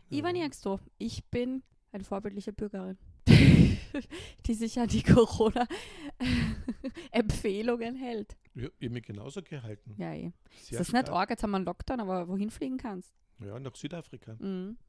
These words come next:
Speaker 1: Man kann auch nach Spanien fliegen.
Speaker 2: Omikron.
Speaker 1: Omikron,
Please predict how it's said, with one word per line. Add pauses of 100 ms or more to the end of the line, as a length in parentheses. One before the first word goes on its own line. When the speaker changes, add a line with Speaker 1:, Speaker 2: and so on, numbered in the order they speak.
(560)
Speaker 1:
Man
kann (120)
auch
nach
Spanien
fliegen.
Speaker 2:
Omikron. (340)
Speaker 1:
Omikron,